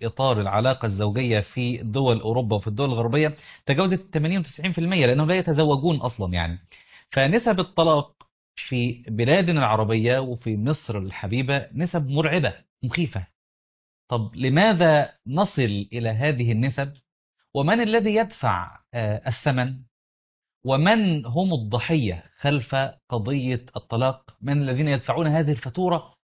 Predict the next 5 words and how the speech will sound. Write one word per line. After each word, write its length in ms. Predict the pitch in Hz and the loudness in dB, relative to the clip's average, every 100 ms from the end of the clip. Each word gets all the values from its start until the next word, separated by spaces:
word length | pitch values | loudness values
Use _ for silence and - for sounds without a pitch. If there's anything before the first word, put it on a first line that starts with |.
| _ 151 | _ 2
الباهظة 640 | 165 143 147 139 185 170 147 | 2 4 2 2 2 0 -2
الثمن؟ 580 | - 175 143 90 85 90 _ _ _ _ - | -2 0 0 -2 -4 -10 _ _ _ _ 0
ولماذا 640 | 123 127 147 151 135 156 | 2 4 4 4 4 2
للأسف 460 | 139 110 123 120 110 | 0 -2 -6 -8 -10
الشديد 540 | - 107 120 131 123 | -6 -2 -2 -2 -6